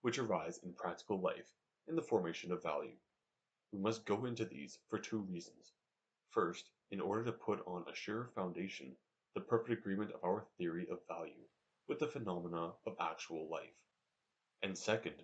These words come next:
because the conclusions arrived at now will find important applications later when we come to the theory of capital. It often happens that a commodity permits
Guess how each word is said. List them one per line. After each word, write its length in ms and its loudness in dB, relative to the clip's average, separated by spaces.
because 260 -2
the 100 0
conclusions 580 -2
arrived 400 2
at 200 4
now 300 0
will 120 2
find 400 0
important 460 2
applications 640 -2
later 320 -4
when 100 -2
we 80 6
come 320 0
to 60 -4
the 120 0
theory 400 -4
of 140 -12
capital. 420 -8
It 160 4
often 360 4
happens 540 0
that 120 6
a 40 0
commodity 600 0
permits 420 -4